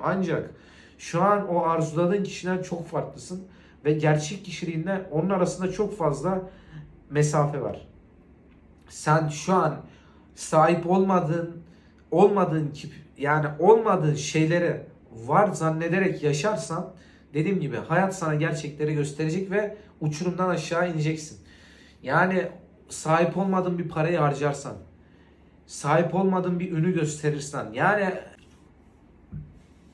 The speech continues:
yani insanları etkilemek için olmadığın kişiymiş gibi davranırsan, niye? İnsanları etkilemek için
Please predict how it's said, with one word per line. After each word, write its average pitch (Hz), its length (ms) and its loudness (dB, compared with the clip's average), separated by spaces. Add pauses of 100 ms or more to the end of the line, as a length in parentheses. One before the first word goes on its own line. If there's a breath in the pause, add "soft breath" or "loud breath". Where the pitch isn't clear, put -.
(800 loud breath)
yani 175 360 0
insanları 151 540 -2
etkilemek 131 580 -6
için - 220 -16 (460 loud breath)
olmadığın 156 600 0
kişiymiş - 640 -6
gibi 107 180 -10
davranırsan, 110 600 -6 (760 loud breath)
niye? 190 300 0
İnsanları 147 500 -2
etkilemek 160 540 -2
için 175 240 -10